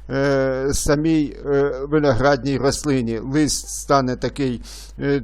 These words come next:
тугий, е, блискучий, е, яскравий, ну, і ягоди будуть кращіші. Ягоди ростуть, і через три-чотири тижні після п'ятого оприскування попереднього проводять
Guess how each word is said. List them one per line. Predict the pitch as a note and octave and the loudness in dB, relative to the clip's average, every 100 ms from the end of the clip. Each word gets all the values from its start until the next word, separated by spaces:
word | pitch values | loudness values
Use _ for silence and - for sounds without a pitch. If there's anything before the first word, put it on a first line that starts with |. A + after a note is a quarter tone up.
| - | -2
тугий, | D3+ C#3 E3+ D#3+ C3 - C3+ | 0 4 4 4 0 4 4
е, | C3 | 4
блискучий, | G#2+ C3 B2 - F3 D#3+ D3 C#3+ B2 - - - A#2+ | -2 -2 0 0 2 2 2 0 -2 -6 -18 -14 -8
е, | B2+ C3 C3 | -4 -4 -4
яскравий, | C#3+ C#3+ - - D3 E3 D#3 D3 C#3+ C3 - - | 4 4 4 0 4 6 6 4 0 2 2 2
ну, | D#3 F#3 | 0 -4
і | C3+ C#3+ C3 | -4 -4 0
ягоди | D3+ C#3+ C3+ B2+ | 2 2 0 -2
будуть | A2 C3 B2+ - - - | -4 -4 -4 -6 -14 -12
кращіші. | - C#3 - - A2 - - - - - - - - - - - - - - - - - - - - - - - - - | -2 -2 2 0 0 -8 -12 -14 -18 -20 -20 -20 -20 -20 -20 -20 -20 -20 -20 -20 -20 -20 -20 -20 -20 -20 -20 -18 -18 -8
Ягоди | D#3 F3+ D#3+ D3 | 0 2 4 4
ростуть, | C#3 D3 - F#3 G3 F#3+ - - - - - | 4 4 2 2 2 0 -12 -14 -12 -12 0
і | E3 E3+ | 4 4
через | - - E3+ D#3 - | 2 0 2 2 0
три-чотири | - E3 D#3+ - - - - D#3 C3+ | 0 2 2 -2 -8 -8 -4 -2 -2
тижні | - F#3 B2+ C#3+ | -2 -2 0 -4
після | C#3 D#3 - D3 B2 A#2 - - | -2 -4 -2 -2 -2 -4 -14 -8
п'ятого | C#3 C#3+ C3+ C3+ B2+ | 2 2 4 2 4
оприскування | A#2+ D#3+ F3+ - D#3+ D#3 D#3 | 2 2 0 2 2 2 2
попереднього | D#3+ - D#3+ D#3 C#3+ C#3+ C3+ B2 - | 0 2 4 4 4 2 2 0 -6
проводять | - D3+ F3 E3+ D#3 - | -4 -2 0 0 -2 -4